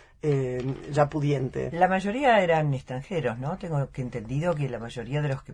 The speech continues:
Speaker 2: empezaron a trabajar
Speaker 1: Sí.
Speaker 2: la fotografía de manera profesional eran mayormente italianos, pero bueno, había franceses,
Speaker 1: Franceses,
Speaker 2: eh,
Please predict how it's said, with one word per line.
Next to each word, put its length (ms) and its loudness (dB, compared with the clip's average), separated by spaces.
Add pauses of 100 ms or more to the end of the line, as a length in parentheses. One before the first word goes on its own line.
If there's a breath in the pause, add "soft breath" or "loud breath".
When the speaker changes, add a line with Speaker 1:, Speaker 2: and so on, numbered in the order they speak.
Speaker 2:
empezaron 380 -2
a 80 0
trabajar 380 0
Speaker 1:
Sí. 120 6
Speaker 2:
la 60 8
fotografía 500 0
de 100 0
manera 300 0
profesional 720 -2
eran 480 2
mayormente 800 -4
italianos, 720 -2
pero 180 -6
bueno, 220 -6
había 240 -8
franceses, 440 0
Speaker 1:
Franceses, 600 8
Speaker 2:
eh, 180 0